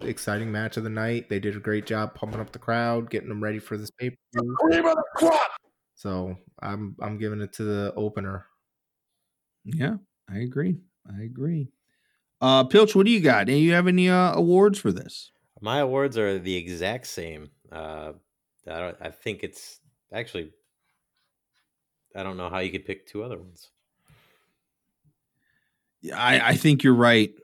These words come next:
Speaker 3: Uh, I don't think, I mean, maybe, maybe the, for me, the Mysterio match would be my, uh,
Speaker 2: The cream of the crop.
Speaker 3: But I mean, it's, it's either or.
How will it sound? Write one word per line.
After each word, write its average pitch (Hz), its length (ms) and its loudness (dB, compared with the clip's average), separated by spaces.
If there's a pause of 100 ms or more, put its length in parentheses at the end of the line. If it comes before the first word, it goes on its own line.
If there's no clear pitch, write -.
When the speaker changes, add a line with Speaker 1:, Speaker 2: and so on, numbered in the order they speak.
(260)
Speaker 3:
Uh, 107 440 4 (1300)
I 117 180 4
don't 127 260 4
think, 117 600 0 (1700)
I 135 100 6
mean, 135 200 10
maybe, 147 540 8
maybe 147 360 8
the, 143 480 4
for 139 120 6
me, 123 180 10
the 131 140 8
Mysterio 123 640 6
match 127 500 2
would 120 220 0
be 120 160 4
my, 120 520 2
uh, 120 480 2
Speaker 2:
The 302 120 4
cream 330 420 2
of 320 120 2
the 302 180 -2
crop. 311 420 2 (280)
Speaker 3:
But 117 240 6
I 120 80 6
mean, 117 200 4
it's, - 680 2
it's 127 240 0
either 123 280 6
or. 107 460 4